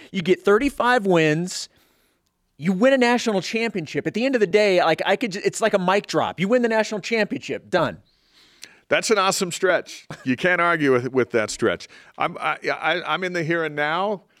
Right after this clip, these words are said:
Speaker 2: and the here and now is B Y U's on the cusp of becoming a P five, joining the Big Twelve. They're playing, they're, they're twenty-one and four over the last twenty-five games.
Speaker 1: Blaine
Speaker 2: Um,
Speaker 1: Fowler wants to know why you're discounting his time here.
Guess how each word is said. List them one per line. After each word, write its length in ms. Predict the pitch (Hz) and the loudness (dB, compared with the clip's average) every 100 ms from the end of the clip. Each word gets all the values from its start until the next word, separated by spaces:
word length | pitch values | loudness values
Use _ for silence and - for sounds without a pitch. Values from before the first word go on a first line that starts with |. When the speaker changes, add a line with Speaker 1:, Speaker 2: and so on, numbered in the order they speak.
| _ - | _ -6
Speaker 2:
and 160 | 135 | -4
the 80 | 135 | -4
here 260 | 120 180 185 | 0 0 0
and 100 | 147 | -2
now 300 | 147 151 151 | -2 0 2
is 380 | 143 135 120 - _ _ - | 2 0 -2 -8 _ _ -8
B 100 | 127 | -4
Y 220 | 135 131 | 0 0
U's 320 | 131 135 123 | 0 -2 -2
on 80 | 117 | -4
the 100 | 117 | -6
cusp 340 | - 139 - | -6 -6 -6
of 320 | 127 107 87 _ | -4 -4 -6 _
becoming 420 | 104 - 147 151 | -16 -12 -10 -8
a 60 | 131 | -8
P 160 | 135 | -8
five, 440 | 120 117 107 117 131 _ _ _ 98 | -6 -4 -4 -6 -8 _ _ _ -10
joining 400 | 110 131 147 135 | -6 -4 -6 -8
the 60 | |
Big 240 | 117 110 101 | -4 -6 -6
Twelve. 400 | - 87 87 92 _ _ _ | -6 -4 -4 -10 _ _ _
They're 140 | 107 | -4
playing, 580 | 107 - 127 117 110 98 _ _ _ | -4 -4 -2 -2 -4 -10 _ _ _
they're, 100 | 101 95 - | -12 -12 -10
they're 100 | 98 | -10
twenty-one 500 | - 143 135 120 110 | -8 -10 -8 -8 -8
and 160 | 101 | -10
four 340 | - 135 104 95 | -10 -8 -6 -6
over 180 | 101 | -6
the 100 | 98 | -8
last 300 | 98 98 98 | -6 -8 -10
twenty-five 500 | - 104 98 90 82 | -12 -12 -10 -12 -12
games. 440 | - 82 73 - - _ 117 | -12 -14 -14 -18 -20 _ -4
Speaker 1:
Blaine 300 | 180 277 185 | 0 2 2
Speaker 2:
Um, 60 | |
Speaker 1:
Fowler 300 | 190 196 190 | 2 4 4
wants 280 | 147 147 - | 4 0 -2
to 40 | |
know 120 | 147 135 | -4 0
why 180 | 135 | 0
you're 160 | 131 127 | 0 -2
discounting 580 | 117 135 - 127 117 107 | -4 -6 -4 -6 -4 -6
his 180 | 107 - | -10 -8
time 280 | 120 104 | -8 -8
here. 240 | - 78 | -10 -16